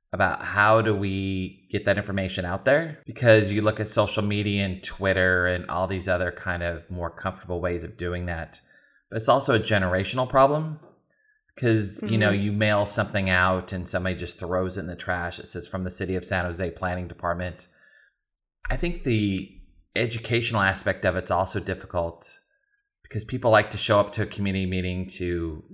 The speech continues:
Speaker 1: kinda complain. But how are the people who are just there gonna be educated and informed? And how are they gonna get their input?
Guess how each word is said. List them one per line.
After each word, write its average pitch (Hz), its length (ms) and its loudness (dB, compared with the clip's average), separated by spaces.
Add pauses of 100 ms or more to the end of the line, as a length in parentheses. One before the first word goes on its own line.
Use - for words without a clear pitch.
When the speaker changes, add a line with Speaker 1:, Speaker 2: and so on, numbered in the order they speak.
Speaker 1:
kinda 85 200 -6
complain. 92 840 -8 (440)
But - 160 4
how 120 360 6
are 123 140 10
the 104 100 0
people 110 520 -2
who 92 180 -2
are 87 140 2
just 90 320 -6
there 85 600 2 (260)
gonna 87 160 -4
be - 180 -6
educated 87 560 -4
and 82 80 -8
informed? 78 600 -8 (640)
And 90 120 -4
how 95 120 2
are 104 60 2
they 101 100 0
gonna 101 160 -2
get 95 200 0
their 90 260 2
input? 87 640 -4